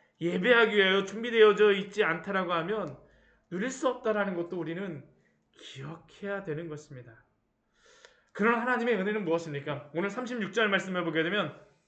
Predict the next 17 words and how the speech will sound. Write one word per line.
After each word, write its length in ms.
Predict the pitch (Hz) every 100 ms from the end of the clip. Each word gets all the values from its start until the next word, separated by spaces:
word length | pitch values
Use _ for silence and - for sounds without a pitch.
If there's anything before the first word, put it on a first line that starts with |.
| -
아까 280 | 147 208
우리가 260 | 175 180 185
보았던 320 | 175 175 175
말씀과 360 | 160 147 160 151
같이 240 | 143 143
이렇게 220 | 151 151
말씀하죠. 380 | 170 143 139 135
우리 100 | 156
삼십육 380 | 160 214 214 202
절 120 | 202
말씀 300 | 170 151 165 - - _
같이 240 | - 156 202
읽겠습니다. 600 | 185 160 143 151 214 - - - _ -
"이 280 | 160 214
일이 240 | 226 233 226
갑자기 640 | - 180 - - 233 233
되었으나 680 | 196 190 185 160 151 131 -